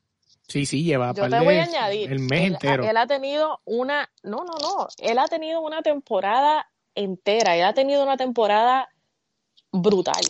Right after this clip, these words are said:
Speaker 1: Ujú.
Speaker 2: Y qué pena y frustración para, ay, disculpa, que está mi, mi,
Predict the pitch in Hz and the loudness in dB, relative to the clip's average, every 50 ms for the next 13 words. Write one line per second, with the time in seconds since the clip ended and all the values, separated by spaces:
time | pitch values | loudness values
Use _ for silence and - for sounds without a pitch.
0 | - - - - - 139 139 135 123 117 113 127 185 - - _ _ _ _ _ | -4 -4 -4 -4 -2 -2 -2 -2 -2 -4 -6 -8 -10 -10 -14 _ _ _ _ _
1 | _ _ _ _ _ _ _ - - - - - _ _ _ _ _ - 240 240 | _ _ _ _ _ _ _ -20 -20 -20 -20 -20 _ _ _ _ _ -8 -6 -4
2 | 233 233 233 233 226 220 220 196 - - _ - - - 247 262 269 - 285 285 | -2 -2 -2 -2 -2 -2 -4 -6 -8 -10 _ -4 0 0 2 0 0 0 -2 -2
3 | 302 311 294 254 214 196 190 196 208 _ _ _ _ _ _ _ _ _ _ _ | -2 -4 -6 -10 -12 -14 -16 -18 -20 _ _ _ _ _ _ _ _ _ _ _
4 | _ _ _ _ - 240 226 - - 214 208 - - 196 180 190 - - 190 208 | _ _ _ _ -10 -10 -8 -8 -10 -10 -10 -8 -8 -10 -10 -12 -12 -12 -12 -12
5 | 202 180 165 156 185 _ _ _ _ _ _ _ _ - - - - - - - | -12 -14 -18 -20 -20 _ _ _ _ _ _ _ _ -8 -6 -4 -6 -6 -6 -12
6 | - - - 226 214 208 185 185 185 175 175 170 - - 175 - - - _ _ | -14 -8 -4 -4 -2 -2 -4 -4 -6 -6 -8 -10 -10 -12 -12 -14 -16 -20 _ _
7 | _ _ _ _ _ _ _ _ _ - 170 170 - - 185 170 175 - 143 - | _ _ _ _ _ _ _ _ _ -18 -18 -18 -12 -10 -10 -10 -8 -8 -10 -10
8 | - 175 _ - 170 165 175 190 190 180 175 170 165 160 160 160 160 156 151 - | -12 -16 _ -8 -6 -6 -4 -6 -6 -6 -6 -6 -6 -8 -8 -8 -10 -10 -12 -10
9 | - 180 170 165 165 160 156 147 151 | -10 -8 -8 -6 -6 -6 -8 -10 -12